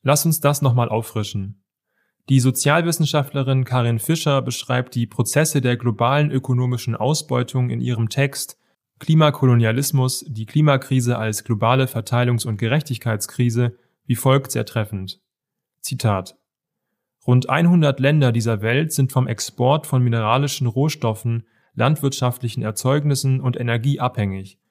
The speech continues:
Das heißt, mehr als sechzig Prozent ihrer Exporte bestehen aus Rohstoffen.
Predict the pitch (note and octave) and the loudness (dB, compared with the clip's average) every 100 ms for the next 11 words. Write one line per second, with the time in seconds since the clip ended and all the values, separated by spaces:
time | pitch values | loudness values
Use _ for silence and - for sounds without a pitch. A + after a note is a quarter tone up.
0 | _ _ - A#2 B2 B2 B2 B2+ C#3 B2+ | _ _ -6 -2 0 0 0 0 0 0
1 | A2+ - D#3 D#3 C3+ - A#2+ - D3 D#3+ | -2 -2 -2 -2 -6 -4 -4 0 2 2
2 | - B2+ A2+ G#2+ - - A#2 B2+ D3+ B2 | 2 -2 -2 -4 -6 -2 0 0 -2 -2
3 | A2+ C3 B2 G#2+ G#2 G#2+ A#2+ B2+ - F#2+ | -4 -2 -2 -2 -4 -2 -2 -2 -4 -8
4 | F#2+ F2+ | -8 -14